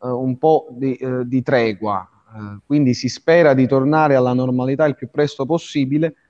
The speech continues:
Io quindi faccio un appello ai campagnesi innanzitutto a tornare a riscoprire questi luoghi straordinari, perché Liberato mi confermerà, ci sono molti campagnesi che non sanno di queste,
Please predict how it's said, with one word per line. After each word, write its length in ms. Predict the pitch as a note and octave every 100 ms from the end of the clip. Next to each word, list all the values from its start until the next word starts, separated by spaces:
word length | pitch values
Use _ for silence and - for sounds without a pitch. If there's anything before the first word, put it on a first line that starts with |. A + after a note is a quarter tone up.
| _ _ _
Io 180 | F3+ F#3
quindi 300 | F#3 F#3 D#3
faccio 320 | D#3+ E3+ -
un 80 | D3+
appello 600 | D3 - F3 C3+ B2 A#2+
ai 480 | B2 B2 B2 A#2+ G#2
campagnesi 640 | - C3+ C3 C#3+ F#3 A#3 G#3+
innanzitutto 920 | E3 D3 C3+ B2+ G#3+ - - A#2+ G2 _ _ _ _ _ _ _ D3+
a 280 | F3 F3 -
tornare 440 | C#3 D3+ F3+ D#3
a 80 | C3
riscoprire 1120 | E3+ - - D3 D#3 F3+ E3+ D3 C3+ - -
questi 300 | - C3 -
luoghi 260 | C3+ D3 C3
straordinari, 840 | - B2+ B2 A2+ A#2+ G2+ F#2 F#2
perché 320 | G#2 A#2 - B2+
Liberato 520 | C#3+ C3+ E3 F3+ D3+
mi 120 | C#3
confermerà, 720 | C3 C#3 B2 D3+ E3+ F#3+ F3 -
ci 140 | C#3
sono 300 | C#3+ E3 A2+ _
molti 520 | E3+ G3+ D3+ - C3
campagnesi 880 | C3 B2+ A#2 C#3 D3 C#3+ B2+ B2 A#2 _
che 100 | -
non 220 | D3 C#3+
sanno 600 | C3+ D3+ C3 A#2 A#2 G#2+ _ _ _ _
di 160 | B2+ C3
queste, 800 | D3 C#3 - - C3 B2 -